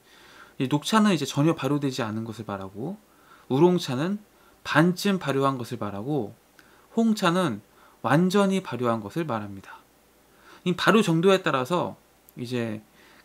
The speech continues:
카테킨의 함유량이 달라지고요. 여기에 따라서 암 억제 효과가 달라진다는 거죠. 그러니까 발효가 되면 될수록 카테킨의 함유량이 줄어들고, 이제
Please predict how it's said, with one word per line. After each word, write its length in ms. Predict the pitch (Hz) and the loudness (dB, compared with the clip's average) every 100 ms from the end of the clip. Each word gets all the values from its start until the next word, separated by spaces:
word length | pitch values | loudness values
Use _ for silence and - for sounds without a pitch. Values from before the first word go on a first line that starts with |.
| - | -4
카테킨의 720 | 233 - 240 226 - 214 202 | -4 -2 -2 -4 -2 0 0
함유량이 560 | 196 226 240 214 175 147 | 0 0 2 2 2 0
달라지고요. 720 | - 113 107 104 139 151 113 - _ _ - - 135 | -4 -6 -6 -8 -6 -6 -6 -12 _ _ -20 -6 2
여기에 320 | 156 185 185 | 6 6 4
따라서 500 | 165 147 143 202 220 _ _ _ _ | 4 2 2 -2 -4 _ _ _ _
암 260 | 123 156 143 | 6 6 6
억제 280 | 117 - | -2 -4
효과가 280 | 147 131 147 | -4 -2 -6
달라진다는 640 | 170 127 120 120 117 135 127 | -4 -6 -4 -6 -8 -8 -10
거죠. 240 | 104 90 - _ _ _ _ _ - - - - | -14 -16 -20 _ _ _ _ _ -20 -20 -20 -20
그러니까 220 | - 151 - | -10 -8 2
발효가 680 | 165 220 233 220 208 202 | 4 4 6 6 6 4
되면 400 | - 147 180 180 | 0 2 2 0
될수록 800 | 160 139 135 - 156 156 208 233 - _ _ _ _ _ - | 0 -2 -2 -4 -4 0 -2 -2 -12 _ _ _ _ _ -6
카테킨의 540 | 214 233 220 202 185 | -4 -2 -2 0 0
함유량이 380 | 170 180 170 151 | 0 0 0 -2
줄어들고, 720 | - 143 127 104 147 123 101 _ _ _ _ _ - _ | 0 0 2 -2 -4 -6 -8 _ _ _ _ _ -20 _
이제 480 | 123 117 113 107 113 | -8 -4 -2 -4 -8